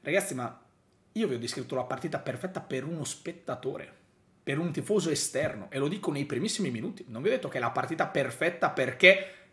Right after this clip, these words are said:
se fossi allenatore vorrei quella. È ovvio che... Allora, la partita perfetta finisce zero a zero.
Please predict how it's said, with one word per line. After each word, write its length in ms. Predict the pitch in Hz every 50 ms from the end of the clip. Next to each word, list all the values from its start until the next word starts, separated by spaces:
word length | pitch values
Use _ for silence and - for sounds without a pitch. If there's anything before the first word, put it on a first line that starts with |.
| _ -
se 180 | - - -
fossi 240 | 120 180 180 175 -
allenatore 380 | 170 151 147 143 - 185 190 165
vorrei 420 | 143 156 147 139 147 175 180 175
quella. 460 | - 180 151 131 123 113 110 - - - - - - -
È 100 | - -
ovvio 160 | 262 262 233
che... 240 | 180 190 180 180 - -
Allora, 240 | - 190 190 156 143
la 100 | 156 180
partita 400 | 185 226 226 226 - 311 - 269
perfetta 460 | - 240 202 190 - 220 - - -
finisce 260 | - 170 190 185 185 180
zero 140 | 202 208
a 60 | 202 170
zero. 380 | 185 190 - - 185 - -